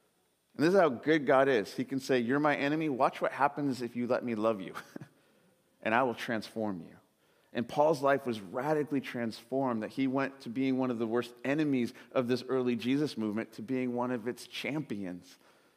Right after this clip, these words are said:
because the words of life transformed him, and Jesus transformed him. And I don't know about you, but a-, as a current follower of Jesus, I want that reality in my story.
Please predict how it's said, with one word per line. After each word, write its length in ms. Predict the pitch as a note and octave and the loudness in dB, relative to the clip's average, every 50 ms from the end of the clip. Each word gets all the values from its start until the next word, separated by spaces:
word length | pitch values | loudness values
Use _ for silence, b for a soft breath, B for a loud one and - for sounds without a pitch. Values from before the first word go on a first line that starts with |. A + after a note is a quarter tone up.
| b b b b b b _ _ _ - | b b b b b b _ _ _ -18
because 280 | B2 - - C3 A#2 | -12 -4 -4 -4 -4
the 120 | A2 B2+ A2+ | -2 -6 -4
words 500 | G#2+ B2 C3 C3 B2 - - - - - _ _ _ _ _ _ _ _ _ _ _ _ _ _ _ - | 0 0 0 0 -2 -6 -10 -14 -16 -20 _ _ _ _ _ _ _ _ _ _ _ _ _ _ _ -8
of 160 | A#2 G#2+ F#2 G2+ | -8 -6 -2 2
life 280 | A#2 C3 A#2+ G#2+ - | 2 2 2 2 -2
transformed 600 | - - G#2+ G2+ F#2+ - - - C#3+ D3 C3+ A#2 | -8 -8 -8 -8 -8 -8 -4 -2 0 0 0 -2
him, 180 | - A2+ F2+ E2+ - - _ _ _ _ b b b b b b b | -2 -4 -6 -6 -8 -20 _ _ _ _ b b b b b b b
and 140 | b A2+ A2 | b -4 -4
Jesus 380 | F#2+ A2+ C3+ D3 C#3+ C#3+ C3 - | -2 0 2 2 2 2 0 -2
transformed 640 | - - A#2 A2 G#2 - - - B2+ C#3 C#3+ C3+ A#2+ | -2 -2 -2 -2 -2 -4 -4 -2 -2 0 0 0 0
him. 140 | G#2 F2+ F2 - b b b b b b b b b b b b b b _ - | -2 -2 -4 -10 b b b b b b b b b b b b b b _ -4
And 140 | - B2 B2+ | 0 4 4
I 80 | D3 | 6
don't 80 | E3 E3+ | 6 6
know 80 | E3 D#3 | 4 4
about 220 | C3+ C#3 C3+ - | 6 4 4 4
you, 140 | B2+ C#3+ C#3+ | 4 2 4
but 160 | C3 C3+ B2 | 4 4 6
a-, 220 | - C#3+ - - | 6 4 4 6
as 200 | - C#3 C#3+ B2 | 4 4 4 4
a 60 | B2+ A#2+ | 0 -4
current 880 | - - - - - D#3+ D#3 E3 E3+ E3+ E3+ C#3+ - - - - - - _ _ _ - - | -4 -10 -12 -8 -4 -2 0 0 0 -2 -2 -6 -8 -12 -16 -16 -18 -20 _ _ _ -6 2
follower 540 | - A#2+ A#2 C#3 D3+ D#3 D3+ C#3+ C3+ C3 B2 | 4 6 6 6 4 4 2 2 2 2 2
of 100 | A2+ G2+ | 0 -2
Jesus, 360 | F#2+ A2 B2+ C#3+ D#3 C#3+ - | -2 -2 0 0 0 -2 -2
I 120 | - C3 | -2 -2
want 260 | C#3+ D3+ D3+ C#3 - | 0 0 0 -2 0
that 160 | C3+ B2+ F#2+ F2+ | 0 0 0 0
reality 460 | A2+ A2+ A2+ A2+ A2+ A2+ A2 G#2+ G#2 | 0 2 2 4 4 4 2 0 -2
in 80 | G2+ | -4
my 160 | G2 G#2+ A2+ A#2 | -4 -4 -4 -4
story. 400 | A#2 - - C#2+ D2 D#2 - | -6 -10 -16 -18 -18 -18 -20